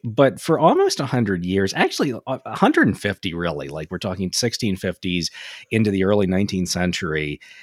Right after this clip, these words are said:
it was an extremely famous cultural object. And there are so many versions of the Inkle and Yariko story in the seventeen hundreds in particular.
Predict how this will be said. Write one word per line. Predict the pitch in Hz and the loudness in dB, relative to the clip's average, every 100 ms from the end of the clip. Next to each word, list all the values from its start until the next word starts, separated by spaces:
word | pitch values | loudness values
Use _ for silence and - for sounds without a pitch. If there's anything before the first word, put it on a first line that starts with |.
| - - | -12 6
it | 208 | 6
was | 277 285 | 6 4
an | 240 | 2
extremely | - - - 113 123 117 101 85 | 2 -2 2 4 6 6 4 0
famous | - 104 90 87 78 76 - | -2 0 0 0 -2 -2 -2
cultural | 92 82 - 73 | -2 -2 -4 -6
object. | 71 69 67 - - - - - | -6 -6 -6 -8 -8 -10 -14 -8
And | 95 | 0
there | 113 110 - | 4 4 2
are | 104 | -2
so | - - 156 156 156 | -2 2 6 8 8
many | 117 95 85 | 6 4 0
versions | 82 82 85 82 78 82 | -2 -2 -2 -4 -8 -8
of | |
the | 82 | -8
Inkle | 80 85 | -10 -10
and | 78 | -10
Yariko | 76 76 80 85 | -8 -8 -8 -8
story | - 78 73 73 | -8 -8 -10 -10
in | 82 | -6
the | |
seventeen | 92 110 95 90 | 0 2 0 -4
hundreds | 82 90 82 76 | -4 -4 -6 -10
in | 78 | -12
particular. | 76 - 92 - 71 62 65 | -12 -10 -8 -8 -12 -12 -14